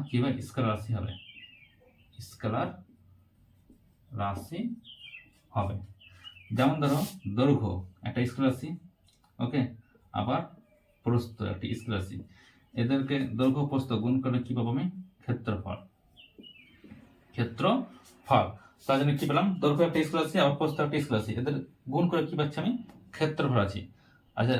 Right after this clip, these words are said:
রেজাল্টটা যেটা পেলাম সেটাও কিন্তু স্কয়ার রাশি। তার জন্য কি পেলাম? যে দুটি স্কয়ার রাশির গুণফল সর্বদা কি হয়?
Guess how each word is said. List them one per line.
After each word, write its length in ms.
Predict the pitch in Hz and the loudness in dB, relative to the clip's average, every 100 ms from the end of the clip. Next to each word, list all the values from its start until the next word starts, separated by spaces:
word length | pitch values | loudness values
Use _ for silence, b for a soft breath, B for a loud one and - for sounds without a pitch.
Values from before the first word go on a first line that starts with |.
| 107 | 2
রেজাল্টটা 300 | 139 160 160 147 | 2 2 0 -2
যেটা 120 | 139 123 | 0 0
পেলাম 160 | 147 208 | 0 0
সেটাও 200 | - 131 123 | 0 0 0
কিন্তু 160 | 131 214 - | 0 0 -2
স্কয়ার 180 | - 117 | -4 -2
রাশি। 120 | 95 95 92 | 0 -2 0
তার 80 | 120 | 2
জন্য 120 | 135 | 2
কি 60 | 139 | 2
পেলাম? 140 | - - | 0 2
যে 60 | 120 | 0
দুটি 160 | 110 143 156 | 0 -2 -2
স্কয়ার 140 | 151 | 0
রাশির 160 | 147 135 | 0 2
গুণফল 240 | 135 127 147 | 2 4 2
সর্বদা 220 | 135 113 120 | 0 0 0
কি 40 | 135 | 0
হয়? 120 | 196 | 0